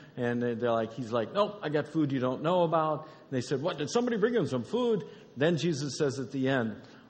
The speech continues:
"My nourishment comes from doing the will of God who sent me and from finishing his work." What's the hunger? <coughs>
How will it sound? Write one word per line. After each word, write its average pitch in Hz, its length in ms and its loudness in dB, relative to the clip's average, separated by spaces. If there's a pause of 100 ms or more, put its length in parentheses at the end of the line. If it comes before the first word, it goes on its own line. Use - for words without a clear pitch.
"My 208 380 2
nourishment 170 720 0
comes 143 300 0
from 127 220 -4
doing 135 280 0
the 131 80 -2
will 123 260 -2
of 113 140 -6
God 110 260 -4
who 117 160 -8
sent 131 360 -8
me 107 240 -6 (300)
and 113 120 -8
from 104 200 -10
finishing 131 640 -6 (260)
his 113 260 -6
work." 110 260 -6 (120)
What's 113 200 -8
the 113 100 -10
hunger? 104 360 -6 (920)
<coughs> - 140 -20